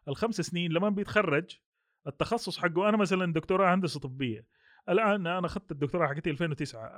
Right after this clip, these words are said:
ألفين وتسعتاش في حاجات في الهندسة الطبية أنا ما درستها ولا شفتها ولا أعرف إيش هي، يعني ما مريت عليها في الدراسة.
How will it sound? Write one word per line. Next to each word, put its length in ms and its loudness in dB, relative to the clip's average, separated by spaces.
ألفين 220 2
وتسعتاش 520 0
في 120 -6
حاجات 260 0
في 60 -4
الهندسة 320 -2
الطبية 500 -4
أنا 120 0
ما 120 2
درستها 440 -2
ولا 180 0
شفتها 360 -8
ولا 260 0
أعرف 220 -2
إيش 160 -14
هي، 100 -4
يعني 340 -14
ما 120 6
مريت 280 4
عليها 200 2
في 80 -4
الدراسة. 480 0